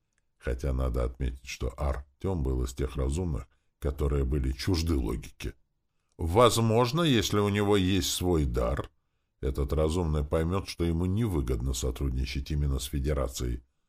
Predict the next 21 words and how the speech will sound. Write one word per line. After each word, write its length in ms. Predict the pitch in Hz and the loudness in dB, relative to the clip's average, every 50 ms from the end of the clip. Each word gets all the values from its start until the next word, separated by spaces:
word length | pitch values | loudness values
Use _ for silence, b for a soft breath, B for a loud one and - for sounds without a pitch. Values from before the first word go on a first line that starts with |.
| _ _ _ | _ _ _
А 140 | 71 71 67 | -2 0 0
вот 280 | 62 64 65 - - - _ _ | 0 0 -2 -4 -8 -14 _ _
о 80 | - 69 | -12 -8
подобном 540 | - - 76 71 71 110 117 95 76 62 65 | -4 -2 -2 0 0 0 0 0 -2 -2 0
развитии 460 | 67 62 58 62 62 - - 58 58 | -2 -2 -2 -2 -4 -4 -4 -6 -6
событий 500 | - - 67 57 58 62 64 - 65 62 | -4 -4 -4 -2 -2 -4 -4 -4 -4 -4
генерал 420 | 64 71 71 73 76 76 78 76 | -2 0 0 2 2 2 0 0
даже 240 | 67 67 65 65 69 | 0 0 0 0 0
думать 500 | 65 65 65 65 76 65 53 55 - - | -2 -2 -2 -2 -2 -2 -2 -4 -6 -8
не 60 | 73 | -10
хотел. 420 | - - - - - - 50 - - _ _ _ _ _ _ _ _ _ _ _ _ | -8 -8 -8 -8 -8 -8 -10 -10 -12 _ _ _ _ _ _ _ _ _ _ _ _
Ведь 300 | - 95 104 95 - - | 0 0 0 0 2 4
тогда 360 | - 131 117 113 113 147 170 | 6 6 6 8 8 8 8
ему 240 | 180 180 175 170 147 | 8 8 6 4 4
придётся 460 | - 139 127 113 131 135 135 - 123 | 4 2 4 4 4 4 4 2 2
принимать 560 | 110 - 123 113 113 113 107 110 110 104 98 | 2 2 2 2 4 4 4 4 4 2 2
меры, 560 | 101 95 90 87 82 76 - 92 113 117 - - _ _ _ _ | 2 0 0 2 2 2 2 2 0 0 -4 -8 _ _ _ _
результатом 720 | - - 85 82 78 87 92 90 - 95 87 - 98 85 71 | -4 0 0 0 2 2 0 2 4 2 2 2 0 -2 0
которых 480 | - 90 82 73 135 135 123 - - | 0 0 2 2 2 2 2 2 0
может 320 | - 113 98 87 90 87 - | 0 0 0 2 0 -2 -2
стать 340 | - - 113 110 92 - | 0 2 2 2 2 0